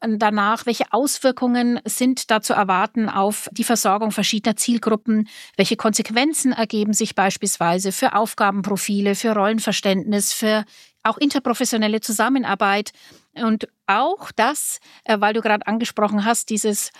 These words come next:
diese Bezeichnung im juristischen Begründungen der Pflege am Bett, ich setze es absichtlich in Anführungszeichen, welche impliziten Annahmen über Pflege stecken überhaupt in den Entwürfen drin?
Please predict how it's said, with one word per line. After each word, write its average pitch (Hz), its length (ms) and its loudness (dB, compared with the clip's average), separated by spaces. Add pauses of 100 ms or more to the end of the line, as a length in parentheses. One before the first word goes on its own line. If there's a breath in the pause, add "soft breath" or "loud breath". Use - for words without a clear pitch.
(220 loud breath)
diese 214 340 -2
Bezeichnung 214 720 0
im 214 340 0 (240)
juristischen 214 840 0
Begründungen 214 640 0
der 185 140 0
Pflege 208 440 0
am 190 180 0
Bett, - 340 -2
ich - 100 -10
setze 202 240 -4
es 196 80 -4
absichtlich - 540 -4
in 202 100 0
Anführungszeichen, 214 840 0 (420 loud breath)
welche 208 400 2
impliziten 214 760 0
Annahmen 170 800 0
über 180 260 0
Pflege 180 520 0
stecken - 420 -2
überhaupt 165 600 0
in 175 100 2
den 160 140 0
Entwürfen 170 560 0
drin? 160 320 0